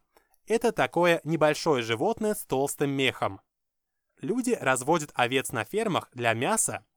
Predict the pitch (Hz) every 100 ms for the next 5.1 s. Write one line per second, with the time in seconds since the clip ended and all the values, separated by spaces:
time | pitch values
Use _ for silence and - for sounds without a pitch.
0 | _ 220 - 175 117 - - - _ _
1 | _ _ _ _ _ _ - 117 123 120
2 | 117 107 175 220 123 92 _ _ _ _
3 | - 123 190 247 220 196 - 120 120 147
4 | 170 175 175 123 113 - 123 117 - 127
5 | 101